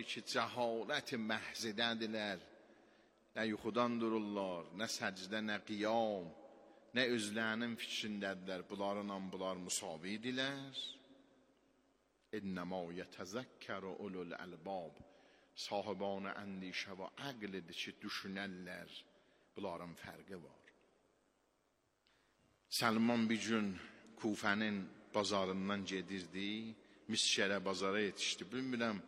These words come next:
Miskərə bazardan geçmisiniz ya yox. İndi də əlbəttə də çox azalıbdır bu şoğl. Çünki mərdum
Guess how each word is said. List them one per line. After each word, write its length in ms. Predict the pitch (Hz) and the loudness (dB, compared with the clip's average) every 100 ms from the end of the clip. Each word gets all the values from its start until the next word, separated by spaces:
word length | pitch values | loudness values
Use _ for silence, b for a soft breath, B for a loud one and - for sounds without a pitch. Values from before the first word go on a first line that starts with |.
| B B B - | B B B -6
Miskərə 460 | - - 104 101 104 | 0 4 6 4 2
bazardan 520 | 98 98 92 110 113 | 2 2 2 2 2
geçmisiniz 600 | 107 98 117 123 123 107 | 2 2 2 0 0 2
ya 100 | 110 | 4
yox. 200 | 110 98 | 4 4
İndi 240 | 95 110 | 2 -2
də 160 | 120 123 | 0 0
əlbəttə 380 | 113 113 - 120 | 2 -2 -2 -2
də 100 | 113 107 | -2 0
çox 240 | 123 117 - B B B B - | -2 -2 -10 B B B B 0
azalıbdır 840 | 107 101 98 117 123 - 104 90 82 | 2 6 6 6 2 2 2 2 -2
bu 60 | 104 | 0
şoğl. 680 | - 117 110 113 104 92 85 - - B B B - | 0 6 6 6 2 -2 -4 -12 -18 B B B -8
Çünki 180 | 104 101 | -2 4
mərdum 480 | 98 95 92 104 | 6 6 4 0